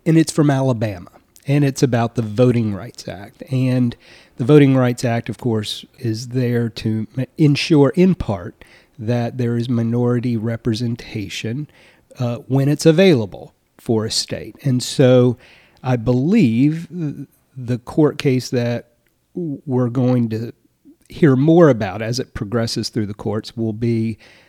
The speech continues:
uh, Don Davis's district and what the General Assembly, uh, how they drew his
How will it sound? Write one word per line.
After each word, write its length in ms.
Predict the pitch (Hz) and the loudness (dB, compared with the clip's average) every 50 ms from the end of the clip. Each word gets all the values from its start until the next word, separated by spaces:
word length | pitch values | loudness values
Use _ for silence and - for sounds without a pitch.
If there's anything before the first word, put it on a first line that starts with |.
| _ _ - | _ _ -12
uh, 220 | - 113 110 113 - - | -10 -10 -10 -10 -10 -10
Don 360 | 135 135 139 131 131 139 143 139 | -4 -2 0 0 0 0 -2 0
Davis's 640 | 165 170 180 170 135 117 110 - - 101 98 - | 2 4 6 6 4 4 0 -2 -2 -4 -8 -10
district 520 | - 98 80 - - - - - _ _ _ _ _ - | -12 -12 -12 -12 -14 -16 -16 -20 _ _ _ _ _ -6
and 320 | 139 123 117 113 117 117 | -4 -2 -2 -2 -4 -2
what 360 | 117 123 131 131 127 127 123 _ _ - | 0 2 2 2 2 0 -4 _ _ -6
the 140 | 123 123 | -4 -4
General 320 | 113 127 131 123 120 113 113 | -2 0 -2 -2 -2 -2 -4
Assembly, 640 | 113 - - 117 110 113 110 113 117 113 110 113 - _ _ _ _ _ _ - - | -4 -4 -4 -2 -4 -2 -4 -4 -4 -4 -4 -6 -8 _ _ _ _ _ _ -12 -10
uh, 140 | 117 107 - | -8 -8 -8
how 240 | - - 147 127 120 | -6 -4 -4 -2 0
they 160 | 127 117 113 | 0 0 -2
drew 380 | 110 107 113 117 120 117 110 | -2 -4 -2 0 0 0 0
his 520 | 107 - - - 139 135 123 120 123 - | -2 -6 -8 -2 0 2 2 0 0 -6